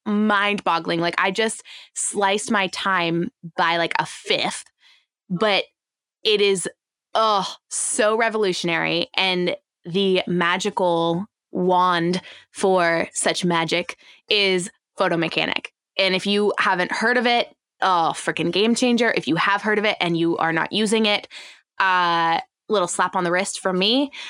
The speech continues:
Um, <laughs> seriously, it is such a game changer. And we talk about that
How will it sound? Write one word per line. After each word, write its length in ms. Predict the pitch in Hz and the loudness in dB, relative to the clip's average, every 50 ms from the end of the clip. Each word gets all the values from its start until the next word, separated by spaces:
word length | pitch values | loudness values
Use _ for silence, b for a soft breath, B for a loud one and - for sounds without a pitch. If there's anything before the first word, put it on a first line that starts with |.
| B B _ - | B B _ 0
Um, 540 | 208 208 208 202 196 185 175 170 180 - - | 0 2 2 2 2 2 0 0 -2 -4 -4
<laughs> 40 | - | -4
seriously, 960 | 277 - - 349 320 320 311 294 330 330 - - 277 277 277 277 277 247 - - | -4 -2 0 0 2 2 4 2 2 0 0 -2 -2 0 2 2 0 0 0 0
it 140 | 214 214 | 0 2
is 260 | 220 214 208 202 202 - - | 2 2 2 0 0 -4 -6
such 260 | - - 208 196 - | -4 -4 -2 -2 -2
a 40 | 208 | 0
game 200 | 196 180 180 180 | 0 0 0 0
changer. 320 | - 185 175 175 180 180 | 0 0 0 0 0 0
And 220 | 175 - 180 196 214 | 0 0 0 0 0
we 100 | 220 - | -2 0
talk 220 | - 226 214 - | 0 -2 -2 0
about 280 | 196 214 202 - - 190 | 0 0 0 0 0 0
that 400 | 202 185 170 170 165 - - | 0 0 2 0 0 -2 -4